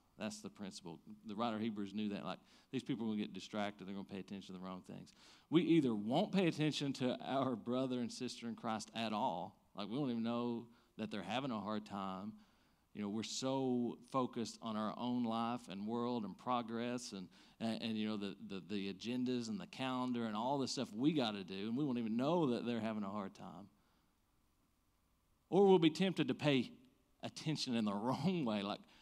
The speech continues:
the only thing we do is, like, we kinda relish when they're in a mess.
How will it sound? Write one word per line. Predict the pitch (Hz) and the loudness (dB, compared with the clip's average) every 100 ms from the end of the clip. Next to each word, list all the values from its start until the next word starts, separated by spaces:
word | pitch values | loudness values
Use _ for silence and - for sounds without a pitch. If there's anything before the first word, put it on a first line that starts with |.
| - - | -6 0
the | 131 | 4
only | 156 165 | 6 6
thing | 156 156 | 6 4
we | 151 | 4
do | 143 151 143 | 6 6 6
is, | 123 107 | 4 2
like, | 113 104 - 117 | 0 -2 -6 -2
we | 117 | -2
kinda | 110 143 95 92 | 0 0 -2 -4
relish | 110 165 214 123 - | 2 4 4 2 -2
when | 123 123 | 0 2
they're | 135 131 | 2 2
in | 113 | 0
a | |
mess. | 110 170 214 - - - | -2 -2 -4 -10 -16 -20